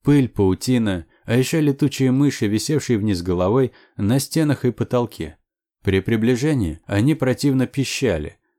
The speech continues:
шевелили перепончатыми крыльями, скалили пасть с острыми зубами. Фотий крестился.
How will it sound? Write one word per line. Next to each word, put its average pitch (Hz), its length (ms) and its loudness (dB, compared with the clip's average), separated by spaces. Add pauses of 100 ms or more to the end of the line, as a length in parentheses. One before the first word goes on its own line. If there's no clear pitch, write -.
шевелили 139 800 0
перепончатыми 110 800 -2
крыльями, 117 640 0 (200)
скалили 113 540 0
пасть 135 380 -2
с - 60 -4
острыми 117 380 -2
зубами. 104 600 -2 (200)
Фотий 151 440 -2
крестился. - 880 -4